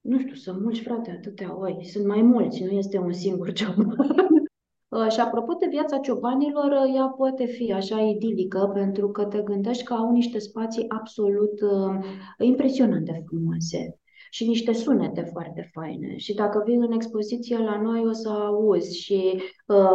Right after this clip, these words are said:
lucram cu voluntarii la un moment dat în expoziție și le-am zis: „Dar închideți și voi ochii un pic.” Și pe urmă ziceau: „Doamne, ni s-a făcut pielea găină, zici că suntem acolo, zici că alergăm pe dealuri.”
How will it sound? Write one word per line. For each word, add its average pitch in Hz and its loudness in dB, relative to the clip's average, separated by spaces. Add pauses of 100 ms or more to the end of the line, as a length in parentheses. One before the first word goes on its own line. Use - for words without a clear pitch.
(100)
lucram 208 2
cu 214 -4
voluntarii 196 0
la 180 -2
un 175 -2
moment 175 0
dat 196 0
în 180 -4
expoziție 214 -2
și 214 -6
le-am 208 -4
zis: 233 0
„Dar 208 -4
închideți 214 -2
și 214 -12
voi 180 -4
ochii 175 -4
un 170 -14
pic.” - -8 (400)
Și - -18
pe 247 -4
urmă 233 2
ziceau: 220 -2
„Doamne, 220 -2
ni 254 4
s-a 311 2
făcut 330 2
pielea 330 4
găină, 254 4
zici 247 -2
că 330 -4
suntem 294 2
acolo, 269 4
zici 285 0
că 311 -4
alergăm 277 6
pe 208 2
dealuri.” 269 6